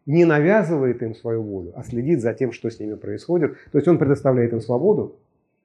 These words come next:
и одновременно он же жестко контролирует все происходящее, чтобы рассказать об этом нам. Э, и,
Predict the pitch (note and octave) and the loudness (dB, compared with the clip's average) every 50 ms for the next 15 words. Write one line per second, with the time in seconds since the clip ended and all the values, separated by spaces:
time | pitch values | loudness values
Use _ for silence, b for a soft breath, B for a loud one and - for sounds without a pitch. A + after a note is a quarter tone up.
0 | _ _ - - E3+ D#3 B2+ D3+ D3 D3+ D3 C#3 C#3 C3+ C#3 D3 - F#3 G3+ G#3+ | _ _ 0 2 2 4 4 4 4 4 4 4 2 0 0 0 2 2 4 4
1 | G3 C#3+ B2 G#2+ F2+ E2+ _ _ _ _ _ B2+ A#2 A2 C3+ F3 F3+ F3+ - - | 2 0 -4 -6 -8 -8 _ _ _ _ _ -10 -2 2 4 4 4 4 0 -6
2 | - - B2 G#2+ A2 A2 A#2 A#2 C#3+ D#3 D3+ D3+ D3 C#3 C3+ C3+ - - _ - | -6 -4 -4 -4 -2 0 0 2 4 4 4 4 2 2 0 -2 -8 -20 _ -8
3 | - - D3 C3+ - B2+ B2+ A#2 - - A#2 A#2 C3+ F3 E3+ - - C3 A2+ - | -2 2 2 2 2 2 -2 -4 -4 -6 -6 -4 -2 -2 -4 -4 -4 -8 -6 -4
4 | - A2 G#2 A#2 G#2+ - - A#2+ A2+ C3+ C3+ C3 G#2+ F#2 G#2 G#2+ - F#2+ F#2 F2+ | -4 -2 -2 -2 -2 -4 -6 -6 -6 -6 -4 -6 -6 -8 -8 -10 -10 -12 -12 -12
5 | E2+ D#2+ D#2 - _ _ _ _ B B B B B B B B B B B B | -14 -16 -20 -20 _ _ _ _ B B B B B B B B B B B B
6 | B B B B - B2 A#2+ B2 A#2+ A#2 A#2 - - - D#3 D3 D3 D3+ D3+ D3+ | B B B B 0 2 4 4 4 4 2 0 0 2 4 6 6 6 6 6
7 | D3+ C3+ A2 A#2+ | 4 4 0 -4